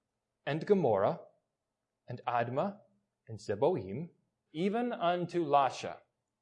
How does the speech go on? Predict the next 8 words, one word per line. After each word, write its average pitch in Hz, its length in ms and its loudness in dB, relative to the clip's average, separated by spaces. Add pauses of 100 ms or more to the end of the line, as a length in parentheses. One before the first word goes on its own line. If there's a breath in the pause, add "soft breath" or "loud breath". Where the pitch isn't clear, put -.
(2000)
If - 100 -10
I 107 80 -2
fill 120 280 -4
it 117 80 -4
in, 147 280 -4 (1200)
you've 135 140 -6
got 110 220 -2
Canaan. 123 360 -8